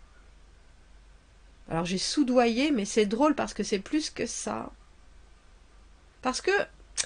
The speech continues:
ça, c'est comment vous en servir. Donc, votre, <laughs> j'ai envie de dire, votre gouaille, elle doit servir ce week-end. Ça, y a pas de doute. Mais vous devez aussi la mettre à bon escient en place,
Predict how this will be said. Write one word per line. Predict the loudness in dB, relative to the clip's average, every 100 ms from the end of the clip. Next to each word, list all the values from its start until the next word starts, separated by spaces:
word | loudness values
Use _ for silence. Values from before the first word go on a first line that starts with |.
| -8 -18
ça, | -2 0 2
c'est | 2
comment | 4 4 6
vous | 4 4
en | 2
servir. | 0 0 -2 -2 -2
Donc, | 0 -2 -2 0
votre, | 0 2 2 2 2
<laughs> | -2
j'ai | 0
envie | 0 0
de | 0
dire, | 2
votre | 2 2 2
gouaille, | 2 2 4 4 4 2 -4 -20 -20 -20 -20 2
elle | 6 6
doit | 6 4 4
servir | 2 2 2 2 -2 -4
ce | -6 -6
week-end. | -2 -2 -2 -4
Ça, | -6 -2 2
y | 2
a | 2
pas | 2
de | 0
doute. | -2 -8 -10 -14 -14 -18 -20 -20 -20 -20 -20 -20 2
Mais | 4
vous | 6 6
devez | 6 6 6
aussi | 6 4 2 -2 0 0 0 -6 -2
la | 2 4
mettre | 4 2 0 -8 -2
à | 0
bon | 2 2 4
escient | 2 0 -4 2 2 2 -2 -4
en | -6
place, | -4 -2 0 0 -2 -4 -12